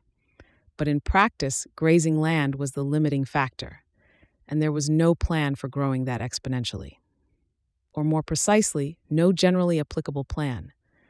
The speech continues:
There was a way to grow one's territory exponentially, by conquest. The more territory you control, the more powerful your army becomes, and the easier it is to conquer new territory.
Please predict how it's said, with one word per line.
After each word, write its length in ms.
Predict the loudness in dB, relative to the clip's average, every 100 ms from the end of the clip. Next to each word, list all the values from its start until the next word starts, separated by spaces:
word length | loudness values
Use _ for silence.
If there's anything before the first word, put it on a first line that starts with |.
| _ _ _
There 180 | -6 -4
was 320 | 2 4 6
a 60 | 4
way 260 | 4 2 2
to 140 | -4
grow 240 | -2 0
one's 240 | 2 0 -2
territory 580 | -2 -2 -2 -4 -2 -2
exponentially, 760 | -4 -4 0 0 0 -2 -6 -10 _ _ _ _
by 120 | -6 -6
conquest. 800 | -2 -2 -2 -6 -12 -12 -14 -16 _ _ _ _
The 80 | 0
more 200 | 2 2
territory 580 | 2 4 2 2 0 0
you 80 |
control, 640 | -2 -4 -2 0 0 -4 -10 _
the 80 | -2
more 180 | -2 -2
powerful 560 | 0 4 4 4 0
your 160 | 0 0
army 260 | 2 2 0
becomes, 640 | -4 -6 -4 -4 -6 -12 _ _ _
and 120 | -2 -2
the 100 | 2
easier 400 | 2 4 2 0
it 120 | 0
is 120 | -2 -2
to 80 |
conquer 380 | -6 -4 -4 -4
new 180 | -2 -2
territory. 720 | -4 -6 -6 -8 -12 -14 -20